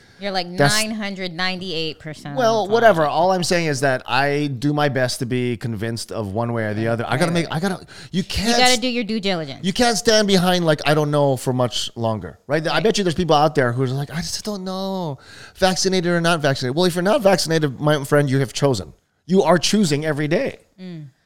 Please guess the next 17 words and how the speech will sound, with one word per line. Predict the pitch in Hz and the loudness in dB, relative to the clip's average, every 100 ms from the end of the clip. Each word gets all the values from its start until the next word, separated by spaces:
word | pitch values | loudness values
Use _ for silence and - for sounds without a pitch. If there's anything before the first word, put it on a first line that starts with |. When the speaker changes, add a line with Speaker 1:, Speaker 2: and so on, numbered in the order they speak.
| _ _ | _ _
Speaker 2:
So | 185 | -4
it's | 185 | -2
like, | 180 170 156 123 | 2 0 0 -2
there's | 165 175 | 0 0
certain | - 226 220 180 | 4 4 4 2
things | 190 214 160 | 0 0 0
in | 147 | 0
life | 135 123 127 | 0 0 -2
where, | 131 | -4
like, | 135 135 | -2 -4
look, | 139 135 | -4 -6
nobody | 123 127 131 175 170 160 | -6 -6 -4 -4 -2 -2
has | 139 131 | -2 -2
the | 120 | -4
thousand | 113 113 107 101 | 0 0 0 -4
percent | 98 101 92 | -8 -8 -8
guarantee. | 101 90 85 - - | -8 -8 -10 -14 -18